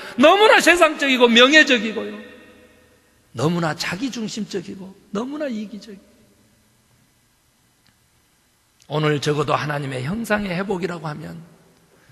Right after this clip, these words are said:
우리의 선택은 언제나 우리 주님이 될 수 있게 되기를 주의 이름으로 축원합니다. 우리의 선택은 언제나 하나님의 의, 하나님의 뜻이요,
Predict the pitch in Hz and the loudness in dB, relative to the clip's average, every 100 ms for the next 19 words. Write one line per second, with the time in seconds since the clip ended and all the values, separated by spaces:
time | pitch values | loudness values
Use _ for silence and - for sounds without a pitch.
0 | - - 139 143 139 127 135 127 131 113 | -20 -12 -6 -2 -2 -4 -6 -8 -8 -8
1 | 123 135 196 220 220 208 190 170 175 - | -6 -6 -8 -6 -6 -6 -8 -8 -10 -10
2 | 170 165 165 156 139 131 135 123 135 123 | -10 -8 -10 -10 -12 -10 -12 -10 -10 -10
3 | 113 120 113 - 120 117 110 117 - 117 | -10 -12 -12 -10 -10 -8 -12 -14 -14 -14
4 | 101 92 - - - - _ - - - | -14 -20 -20 -20 -20 -20 _ -20 -20 -20
5 | - - - - 277 311 320 311 320 330 | -20 -18 -16 2 6 8 8 8 6 6
6 | 339 330 330 381 403 392 392 - 392 359 | 4 8 8 10 8 8 6 2 4 4
7 | 349 339 311 311 302 - 302 285 262 247 | 2 -2 0 4 4 4 4 4 4 0
8 | 254 233 226 208 | 0 -4 -2 -6